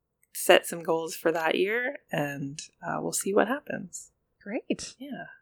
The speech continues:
Speaker 2: Well, as a reminder to listeners, we <laughs> talked about a lot of media today.
Speaker 1: <laughs>
Speaker 2: Some of the main, th-, like, A Christmas Story Christmas is streaming on H B O Max. Spirited is streaming on Apple Plus. Um, you can find the music we talked about on any of your favorite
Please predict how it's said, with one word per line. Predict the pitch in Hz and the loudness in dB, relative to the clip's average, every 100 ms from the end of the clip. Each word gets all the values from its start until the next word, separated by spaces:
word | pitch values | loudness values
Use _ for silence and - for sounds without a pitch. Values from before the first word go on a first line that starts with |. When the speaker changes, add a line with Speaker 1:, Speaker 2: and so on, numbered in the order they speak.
| _ _ _ _ _ | _ _ _ _ _
Speaker 2:
Well, | 180 170 | 0 2
as | - 165 | 2 2
a | 165 | 0
reminder | 160 165 247 294 185 165 160 - | 0 2 2 4 6 6 2 -4
to | 165 | -2
listeners, | 175 175 175 143 143 135 - - _ | 0 0 2 2 2 -2 -6 -8 _
we | - 214 | 6 8
<laughs> | |
talked | 165 262 - | 10 10 10
about | 202 | 8
a | 170 | 10
lot | 160 165 165 | 10 10 10
of | |
media | 160 165 160 | 8 8 8
today. | 156 165 143 131 - - - | 6 6 6 4 0 -8 -16
Speaker 1:
<laughs> | _ _ | _ _
Speaker 2:
Some | - 302 294 | 10 12 12
of | |
the | 247 | 12
main, | 208 196 175 | 12 8 6
th-, | 165 | 6
like, | 175 - | 6 6
A | 170 | 2
Christmas | 247 247 247 | 4 4 4
Story | - 196 | 6 6
Christmas | - 175 180 165 170 | 6 2 4 2 0
is | |
streaming | - 165 156 151 | 0 2 2 2
on | 143 139 143 | 4 4 2
H | - - | -2 -2
B | 143 | 2
O | 143 | 4
Max. | 151 160 160 - - | 4 4 2 -2 -6
Spirited | - - 151 147 139 | -4 0 2 2 2
is | 147 | 0
streaming | 160 143 139 | 0 0 0
on | 135 - - | -2 -2 -2
Apple | 143 147 | 0 0
Plus. | - 202 196 185 - - - - - | 2 4 6 4 -2 -10 -20 -20 -6
Um, | 143 - - | -2 -2 -2
you | |
can | - 151 | -6 0
find | 156 143 | 2 4
the | 147 | 2
music | 170 165 156 | 2 2 0
we | 156 | -2
talked | 147 143 | -2 0
about | 135 135 | 0 2
on | 135 | 0
any | 135 135 | 0 -2
of | 143 | -2
your | 147 | -4
favorite | 143 131 139 - | -2 0 0 0